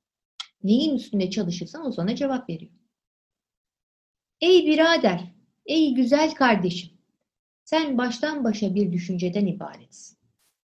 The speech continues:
Ondan başkası sendeki saçtır, kemiktir, deridir, iliktir. Biz, biz düşünceden ibaretiz.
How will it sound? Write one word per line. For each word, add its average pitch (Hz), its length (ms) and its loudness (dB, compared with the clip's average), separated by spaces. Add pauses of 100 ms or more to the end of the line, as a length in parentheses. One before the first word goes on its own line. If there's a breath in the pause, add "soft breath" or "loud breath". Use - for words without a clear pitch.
(240)
Ondan 277 500 0
başkası 254 720 -4
sendeki 240 920 0
saçtır, 254 1000 -2
kemiktir, 208 920 -4 (680)
deridir, 226 760 2
iliktir. - 600 -6 (1500)
Biz, 254 320 -2
biz 254 220 2
düşünceden 214 500 0
ibaretiz. 160 560 -8